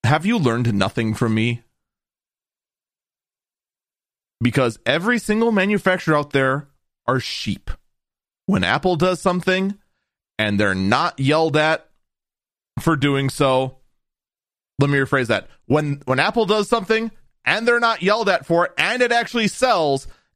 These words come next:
everyone else copies it. The touch bar was introduced.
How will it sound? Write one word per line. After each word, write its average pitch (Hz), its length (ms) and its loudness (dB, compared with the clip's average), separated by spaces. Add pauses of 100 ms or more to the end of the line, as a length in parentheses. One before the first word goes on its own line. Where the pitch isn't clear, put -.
(120)
everyone 214 560 0
else 139 400 -2 (180)
copies 120 480 -2
it. - 280 -6 (3250)
The 117 80 0
touch 185 300 0
bar 190 180 2
was 180 140 0
introduced. 196 600 0